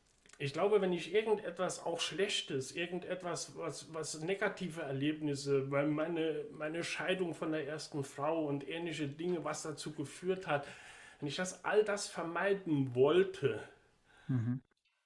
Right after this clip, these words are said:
Speaker 1: wüsste ich ja nicht, was mir fehlt. Dann wüsste ich ja gar nicht, wie ich mit diesen Dingen, die ich in der Zeit sehr, sehr teilweise schmerzhaft gelernt habe,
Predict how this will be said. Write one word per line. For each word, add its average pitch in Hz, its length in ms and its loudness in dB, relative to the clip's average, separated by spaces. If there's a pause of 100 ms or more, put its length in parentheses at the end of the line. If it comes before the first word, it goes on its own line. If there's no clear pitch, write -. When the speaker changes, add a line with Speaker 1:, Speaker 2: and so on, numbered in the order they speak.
(720)
Speaker 1:
wüsste 202 360 -6
ich - 340 -6
ja 170 160 -2
nicht, 165 480 -2
was 160 240 -4
mir 151 240 2
fehlt. 151 600 2
Dann 135 240 -2
wüsste 190 320 -8
ich 175 240 -8
ja 165 120 -2
gar 156 260 -2
nicht, 185 280 2
wie 175 180 -8
ich - 220 -8
mit 165 260 -4
diesen 156 440 -4
Dingen, 185 340 2
die 165 80 -8
ich 165 180 -6
in 143 140 0
der 147 180 -4
Zeit - 560 -8
sehr, 151 360 -4
sehr 143 420 -2
teilweise 120 480 -8
schmerzhaft - 760 -4
gelernt 123 600 -6
habe, 180 480 -2